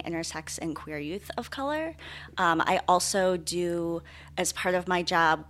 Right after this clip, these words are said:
uh, what's called donor organizing within the philanthropic world, which I'll talk about a little bit, and kind of how interesting and sometimes strange that can be. Um, and then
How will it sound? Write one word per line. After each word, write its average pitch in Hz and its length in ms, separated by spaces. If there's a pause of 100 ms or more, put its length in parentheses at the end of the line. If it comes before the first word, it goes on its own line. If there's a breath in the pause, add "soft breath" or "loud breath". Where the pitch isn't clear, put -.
(340 loud breath)
uh, 156 220 (220)
what's - 180
called 175 300
donor 180 500
organizing 269 720
within 170 600
the 151 340
philanthropic 160 680
world, 262 300
which - 420
I'll 170 80
talk 160 300
about 165 300
a 165 40
little 160 240
bit, 277 220 (160)
and 156 380
kind 165 200
of 151 120
how 160 580 (680 loud breath)
interesting 208 680
and 180 560
sometimes 214 460
strange 196 680
that - 300
can 180 260
be. 170 320 (440 loud breath)
Um, 170 280
and 208 140
then 196 180